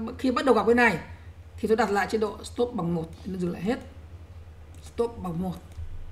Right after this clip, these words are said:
Dừng lại hết nha. Đấy. Mà khi, à, đứng lại hết, đứng lại này. Mà khi mà đây là chạy nhé.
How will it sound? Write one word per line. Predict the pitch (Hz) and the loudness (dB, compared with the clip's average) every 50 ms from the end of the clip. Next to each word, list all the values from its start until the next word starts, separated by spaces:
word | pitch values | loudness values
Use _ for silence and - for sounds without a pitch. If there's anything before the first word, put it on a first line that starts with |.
| - - - - - | -12 -12 -12 -10 -8
Dừng | - 220 185 190 | -6 -6 -6 -6
lại | 180 165 165 | -6 -6 -4
hết | 196 220 226 226 - - | -4 -4 -4 -4 -8 -8
nha. | 208 196 196 - - - - - - - - - - - - - - - - - - - - - - - | -8 -8 -8 -12 -16 -18 -20 -20 -20 -20 -18 -18 -18 -18 -16 -18 -18 -18 -18 -18 -18 -18 -20 -18 -16 -14
Đấy. | 269 262 - - - - - - - - - - - - - - - - - - - - - - - - - - - - - | -14 -10 -10 -10 -10 -10 -14 -16 -16 -18 -18 -20 -18 -18 -18 -18 -18 -18 -18 -18 -18 -18 -18 -18 -18 -18 -18 -18 -18 -10 -8
Mà | 220 208 196 185 | -6 -4 -4 -6
khi, | - - - 254 233 | -6 -6 -2 0 2
à, | 202 202 196 196 190 196 190 196 | 2 4 2 2 0 -2 -2 2
đứng | 220 208 233 | 4 4 4
lại | 254 202 196 | 4 4 4
hết, | 240 285 269 220 | 4 4 4 4
đứng | 220 208 262 | 2 2 2
lại | 247 214 | 2 2
này. | 196 185 160 - - - - - - - - - - - - - - - - - - - - - - - - - - - - - - | 0 -2 -4 -6 -10 -16 -18 -18 -18 -18 -18 -18 -18 -20 -20 -18 -18 -18 -18 -18 -18 -18 -18 -18 -18 -18 -18 -20 -20 -20 -18 -16 -8
Mà | - - 214 202 196 | -2 0 2 2 2
khi | 196 233 240 247 | 4 4 4 4
mà | 233 226 214 202 196 190 190 185 185 190 185 185 185 185 185 185 - - - - - - | 6 4 4 4 4 2 2 0 0 0 0 0 -2 -2 -4 -6 -10 -14 -16 -18 -18 -12
đây | - 247 208 196 | -8 -6 -4 -4
là | 185 185 175 | -4 -4 -4
chạy | 175 - - - | -6 -6 -6 -6
nhé. | 175 190 202 | -6 -6 -6